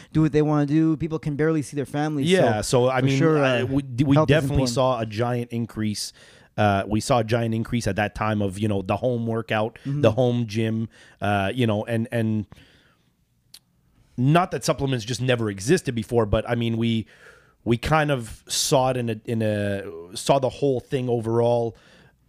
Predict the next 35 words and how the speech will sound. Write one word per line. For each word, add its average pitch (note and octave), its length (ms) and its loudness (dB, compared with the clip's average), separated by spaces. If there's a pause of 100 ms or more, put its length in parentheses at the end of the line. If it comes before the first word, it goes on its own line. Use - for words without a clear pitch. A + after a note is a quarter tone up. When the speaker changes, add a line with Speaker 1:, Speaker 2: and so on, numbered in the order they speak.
(800)
Speaker 2:
of A2 120 -2
how A2+ 460 0 (840)
fitness C3 420 -2
was A2+ 160 -2
taking A#2 380 -2
over, A2+ 500 0
Speaker 1:
Yeah. C3 280 2 (120)
Speaker 2:
you A#2 80 0
know, A2+ 180 4
on, A2 180 0
on A2 160 -2
the G#2+ 60 2
mental A2+ 340 0
health A#2 340 -2
level A#2 380 0
and G#2 120 -4
how G#2+ 320 -2
people A2+ 360 2
were, G#2 280 -2 (220)
you A2+ 80 -4
know, G#2+ 80 2
couldn't A#2 260 -2
get A2 160 -2
to G#2+ 80 -4
gyms A#2 440 0
and G#2+ 100 -4
this A#2 180 -4
and G#2+ 120 -2
that. A2+ 220 -2
And, G#2 140 -2 (380)
and A2+ 160 2
we A#2+ 80 4
wanted C3+ 300 2
to C3+ 80 -2
make B2 340 -2